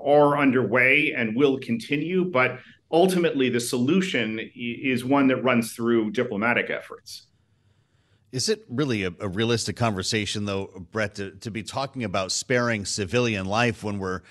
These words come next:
Speaker 2: we're, we're seeing the use of bunker-busting bombs to try to get to these tunnels underneath Gaza? There are buildings on top of those tunnels. Uh, and, and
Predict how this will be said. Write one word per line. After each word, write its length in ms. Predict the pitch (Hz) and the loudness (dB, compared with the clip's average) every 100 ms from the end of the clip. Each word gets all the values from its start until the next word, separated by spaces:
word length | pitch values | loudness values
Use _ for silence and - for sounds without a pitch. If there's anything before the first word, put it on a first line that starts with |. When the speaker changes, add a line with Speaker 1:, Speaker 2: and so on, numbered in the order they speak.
| - - _ | -20 -20 _
Speaker 2:
we're, 200 | 90 98 107 | -12 -12 -10
we're 200 | 104 101 | -6 -4
seeing 380 | - 131 123 | -2 0 0
the 80 | 110 | -2
use 320 | 107 117 - | -2 -2 0
of 180 | 110 82 | -2 -2
bunker-busting 880 | 113 120 120 101 107 101 - 107 98 | -2 -2 -2 -2 0 -2 -2 -6 -6
bombs 560 | 90 92 107 123 120 | -6 -4 -4 -4 -6
to 100 | - | -8
try 220 | 92 123 107 | -6 -4 -2
to 80 | |
get 260 | 92 113 113 | -2 -4 -4
to 100 | 117 | -6
these 300 | 101 98 92 | -6 -4 -4
tunnels 560 | - 123 113 107 107 - | -6 -4 -4 -2 -2 -2
underneath 640 | 135 117 107 101 113 113 90 | -2 -4 -4 -4 -6 -10 -8
Gaza? 500 | 95 95 95 123 135 - - - _ | -4 -4 -2 -4 -4 -8 -20 -20 _
There 140 | 107 | -2
are 120 | 107 104 | -2 -2
buildings 500 | 120 131 120 120 123 | -2 -2 -2 -2 0
on 180 | 110 | -2
top 300 | 101 117 117 | -2 -6 -4
of 140 | 117 92 | -2 -2
those 260 | 110 104 | -2 -4
tunnels. 600 | - 110 101 110 120 - - - _ _ | -6 -6 -6 -6 -6 -8 -10 -20 _ _
Uh, 200 | 104 104 - | -4 -4 -4
and, 260 | 117 107 101 110 | -6 -6 -8 -6
and 320 | 107 104 | -4 -4